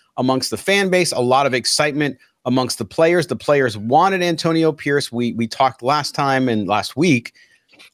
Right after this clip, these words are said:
about Max Crosby's statements. We heard from Davante Adams. We've heard from Josh Jacobs. Heard from a lot of players who really, uh, took to Antonio Pierce as he took over the head coach. Obviously, the results were better as he compiled a five and four record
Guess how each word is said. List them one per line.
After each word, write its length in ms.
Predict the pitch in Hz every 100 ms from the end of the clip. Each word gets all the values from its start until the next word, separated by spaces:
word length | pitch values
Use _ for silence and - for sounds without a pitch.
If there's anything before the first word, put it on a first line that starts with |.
| -
about 340 | 113 123 117
Max 260 | 120 107 -
Crosby's 580 | - 208 220 165 180 160
statements. 520 | - 151 120 131 -
We 140 | 117
heard 280 | 98 117 104
from 160 | - 92
Davante 400 | 92 101 98 117
Adams. 300 | 151 180 147
We've 100 | 110
heard 160 | 110
from 140 | - 92
Josh 200 | 170 -
Jacobs. 680 | - 175 180 156 151 - - _ _ _ _ -
Heard 160 | 226
from 160 | 226 208
a 60 |
lot 320 | 175 170 185 196
of 100 | 190
players 500 | 170 160 135 123 -
who 180 | 131 117
really, 540 | 147 143 143 131 131
uh, 100 | 120
took 400 | 113 - 175 -
to 200 | - 151
Antonio 420 | 139 127 135 127
Pierce 260 | 117 123 113
as 220 | 127 117
he 80 | 120
took 180 | 123 117
over 180 | 110 107
the 80 |
head 160 | 104 98
coach. 220 | 113 101
Obviously, 360 | 123 131 131 123
the 100 | 110
results 460 | 110 107 143 143 135
were 80 |
better 460 | 110 135 131 127 123 _ _ _ _ _ -
as 160 | 113
he 240 | - 131 117
compiled 480 | - 113 120 117 104
a 40 |
five 380 | - 123 123 117
and 160 | 107
four 320 | - 120 104 98
record 680 | 127 160 196 190 185 180